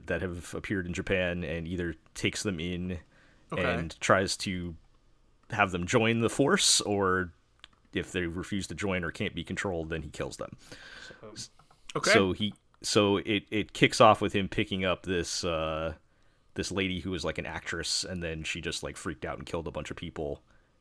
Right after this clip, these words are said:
Speaker 1: and she turned out to be a vampire, and she's, like, super mysterious, and it's kind of going for this, like, vampire romance thing type of thing. Um, I,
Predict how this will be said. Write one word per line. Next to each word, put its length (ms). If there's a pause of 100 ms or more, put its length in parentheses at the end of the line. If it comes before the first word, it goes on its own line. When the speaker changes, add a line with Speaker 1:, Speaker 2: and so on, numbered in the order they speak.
Speaker 1:
and 180
she 140
turned 180
out 100
to 40
be 100
a 40
vampire, 720
and 180
she's, 240
like, 140
super 260
mysterious, 880 (480)
and 580 (100)
it's 380 (240)
kind 200
of 120
going 200
for 200
this, 360
like, 480 (640)
vampire 880
romance 720
thing 320
type 220
of 120
thing. 380 (100)
Um, 440 (960)
I, 300